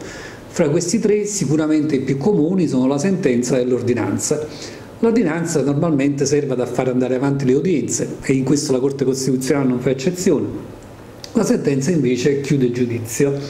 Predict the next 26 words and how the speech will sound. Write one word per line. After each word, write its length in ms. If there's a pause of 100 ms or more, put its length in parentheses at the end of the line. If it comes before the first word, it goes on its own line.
(760)
Ora 280
però 720 (240)
la 360
Corte 240
Costituzionale 960
può 260
rispondere 1040
alla, 1400
al 140
giudice 440
che 80
gli 120
ha 40
inviato 440
la, 480
la 120
questione 920
non 500
con 220
sentenza, 800
ma 180
potrebbe 320
rispondere 460
direttamente 640
con 180
ordinanza, 720